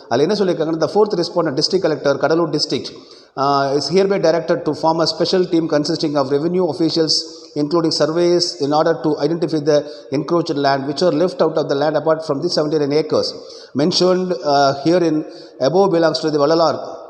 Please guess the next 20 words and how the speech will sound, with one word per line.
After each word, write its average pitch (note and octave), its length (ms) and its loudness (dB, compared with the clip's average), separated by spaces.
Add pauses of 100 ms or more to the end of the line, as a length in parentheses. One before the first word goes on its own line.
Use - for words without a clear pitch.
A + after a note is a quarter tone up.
uh, - 20 -10
temple D#3 460 -2
at C#3+ 100 2
Vadalur. C#3 520 0
In E3 180 0
this - 380 -2
process, E3 360 2
the C#3+ 140 2
H C#3+ 100 -2
R G3 80 2
N F3+ 120 0
C D#3+ 300 0 (300)
department D3 640 0
and C3+ 220 -2
the C3 80 -8
temple E3+ 380 0
authorities D3 380 0 (340)
shall D#3+ 320 0
also C#3 400 0
be C#3+ 80 -2